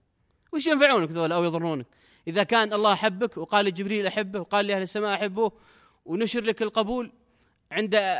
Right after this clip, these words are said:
الصالحين من عباد الله، هذا، هذا، هذا هو ال-، الوجاهة. كذلك الصغار بالعكس،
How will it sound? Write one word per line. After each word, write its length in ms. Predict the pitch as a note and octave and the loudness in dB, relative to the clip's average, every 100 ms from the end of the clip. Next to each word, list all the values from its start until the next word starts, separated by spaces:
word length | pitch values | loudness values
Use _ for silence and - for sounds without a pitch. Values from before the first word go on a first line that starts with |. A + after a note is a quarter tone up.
| F#3 | -4
الصالحين 460 | - A3+ G#3+ A3+ | 4 4 4 2
من 100 | A3 | 2
عباد 280 | G#3+ A3 G#3 | 4 4 4
الله، 280 | G#3 A#3 A3+ _ _ _ _ _ | 0 -2 -4 _ _ _ _ _
هذا، 200 | D4 A#3+ | -10 -2
هذا، 380 | C#4+ D#4+ D4 D#4 | 4 6 6 6
هذا 120 | C#4+ | 4
هو 180 | B3 A3 F#3 D3+ | 2 2 0 -2
ال-، 140 | G3 | -4
الوجاهة. 580 | F3+ F#3 F3 F#3+ D#3 B2 - _ _ | -4 -2 2 2 2 -4 -16 _ _
كذلك 360 | G3 C#4 C4 | 4 4 4
الصغار 380 | B3 - A#3 A#3+ | -2 -2 4 4
بالعكس، 440 | F#3+ F3 - - | 4 -2 -4 -10